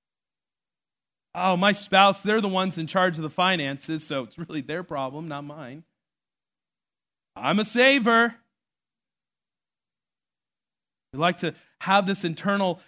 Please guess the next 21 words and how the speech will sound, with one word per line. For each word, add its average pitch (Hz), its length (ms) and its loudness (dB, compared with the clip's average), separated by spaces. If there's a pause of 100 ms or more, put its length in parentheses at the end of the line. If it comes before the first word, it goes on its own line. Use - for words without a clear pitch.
(140)
battle 196 340 6
going 190 320 0
on, 208 260 2
but 175 140 0
listen, 190 360 -2
generosity 190 640 -2
produces 180 520 -4
a 170 60 -2
lifestyle 165 520 0
where 160 140 -2
you're 165 160 -2
able 185 240 -2
to 165 100 -8
trust 180 320 -6
God 175 380 -4 (1200)
for 151 100 0
all 156 120 2
that 156 120 -2
he's 143 100 -6
promised 151 520 -10
us. - 120 -20